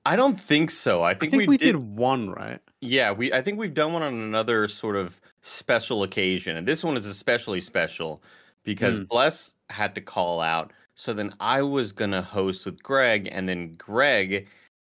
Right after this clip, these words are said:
Speaker 1: uh, was at some G D C thing. They gave him a gift bag, open it up, three snakes jumped out.
Speaker 2: Thanks, yeah.
Speaker 1: And it's, it's, it's a fucking mess. They're getting to him somehow over there at G D C. So,
Speaker 2: Mm-hmm.
Speaker 1: uh, you came off the bench in
Speaker 2: Yeah.
Speaker 1: heroic fashion,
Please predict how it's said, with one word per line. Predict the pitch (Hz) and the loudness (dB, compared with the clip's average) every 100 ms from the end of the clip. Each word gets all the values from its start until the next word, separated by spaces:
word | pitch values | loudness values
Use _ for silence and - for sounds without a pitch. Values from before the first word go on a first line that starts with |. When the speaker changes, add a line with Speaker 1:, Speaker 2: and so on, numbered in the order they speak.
| - | -2
Speaker 1:
uh, | 107 101 98 | 2 2 2
was | 101 | 0
at | 110 - | 0 -2
some | 104 | -8
G | 90 117 | -4 -4
D | 117 | -2
C | 104 - 131 | -4 -4 -4
thing. | 120 107 92 90 90 | -4 -2 -2 -2 -4
They | 92 95 | -2 0
gave | 107 104 | 0 0
him | 98 | 0
a | 87 | 0
gift | 113 - | -2 0
bag, | 98 90 | -2 0
open | 104 104 101 | 0 -2 -2
it | 92 | -2
up, | 98 95 _ | 0 -2 _
three | - 98 104 | -6 -4 -4
snakes | - 95 85 | -4 -6 -4
jumped | 101 85 87 | -4 -4 0
out. | 85 | 2
Speaker 2:
Thanks, | - - - | 2 0 -4
yeah. | 123 104 - _ _ _ _ - | -2 -2 -4 _ _ _ _ -6
Speaker 1:
And | 104 110 101 | -2 0 0
it's, | 101 101 120 | 0 0 2
it's, | 104 101 117 | 2 2 -2
it's | 101 | -6
a | |
fucking | 101 - 101 92 | -8 -8 -6 -6
mess. | 90 95 95 | -2 -4 -4
They're | 98 | -4
getting | 98 95 92 | -2 -4 -4
to | 98 | -8
him | 90 | -8
somehow | - 90 90 90 | -6 -6 -4 -4
over | 90 87 | -4 -4
there | 90 | -2
at | 85 | -2
G | 90 87 | -6 -8
D | 85 | -8
C. | 82 87 85 82 | -10 -6 -6 -6
So, | 92 82 82 92 | -2 -2 -2 -4
Speaker 2:
Mm-hmm. | 98 87 | -6 -2
Speaker 1:
uh, | 85 85 | -2 0
you | 87 107 113 | -2 -2 -2
came | - 117 | 0 0
off | 107 107 104 | 2 0 -2
the | 95 | -4
bench | 85 104 127 - - _ _ _ - | 0 0 0 -4 -12 _ _ _ -2
in | 104 | 0
Speaker 2:
Yeah. | 101 | 2
Speaker 1:
heroic | 101 101 104 104 | 2 4 2 0
fashion, | - 95 95 95 113 117 | 0 2 2 -2 -8 -8